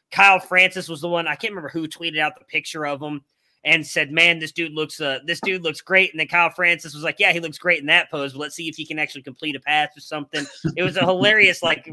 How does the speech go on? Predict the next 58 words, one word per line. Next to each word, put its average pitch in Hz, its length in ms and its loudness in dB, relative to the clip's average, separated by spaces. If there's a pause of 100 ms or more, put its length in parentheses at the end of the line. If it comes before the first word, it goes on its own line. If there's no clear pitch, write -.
com-, 170 340 -2 (220)
uh, 143 200 -2 (460)
comment 196 400 4
to 180 100 -6
the 143 100 -8
tweet 165 280 -6
that 147 120 -4
was 139 120 -8
put 151 200 -4
out 147 240 4
there, 143 180 -2
but 135 200 -8 (260)
I, 180 260 6
I, 214 180 -2
I'm 208 80 0
with 208 160 -4
you. 185 80 2
I 180 40 2
think 208 180 -4
he's 170 160 -8
obvious. 156 300 0 (160)
I 180 80 4
don't 214 200 -2
think 180 180 -4
he's 143 200 -10
going 139 220 -6
to 135 80 -14
do 143 180 -4
much 139 300 -4
there 131 180 -4
for 156 200 -6
Tennessee. 156 460 -8
So 160 180 -6
then 151 220 -2
if 170 160 -4
Hooker 214 340 -4
goes 160 300 -6
out 165 240 2
there, 160 240 -2 (180)
is 127 140 -10
he 180 180 -2
able 180 280 0
to 170 60 -10
keep 165 260 -10
that 170 160 0
starting 175 340 -4
job 165 260 -2
long 165 200 -4
enough 165 160 -10
to - 80 -20
then 151 120 -8
keep 147 260 -18
Bailey 165 340 -4
at 139 120 -4
bay 160 140 -2
for 143 180 -12
another 139 460 -4
year? 233 380 -8